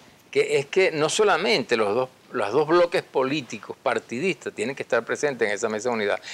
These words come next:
Para que participe el pueblo, hay una cantidad de sectores del pueblo, del país,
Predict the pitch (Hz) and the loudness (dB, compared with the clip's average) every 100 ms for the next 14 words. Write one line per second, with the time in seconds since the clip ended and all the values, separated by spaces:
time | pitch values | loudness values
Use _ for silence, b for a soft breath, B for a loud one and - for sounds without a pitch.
0 | B B - - - 131 - 131 131 120 | B B -20 -6 2 2 4 2 2 0
1 | 107 - 143 220 208 190 214 - 120 160 | 0 -2 -2 0 0 2 2 2 0 2
2 | 220 - 147 147 120 175 - 110 - 180 | 0 0 -2 0 0 2 0 -4 -2 2
3 | 170 143 123 110 170 135 90 92 110 101 | 2 2 -2 2 4 4 2 0 0 0
4 | - 117 196 | 2 2 2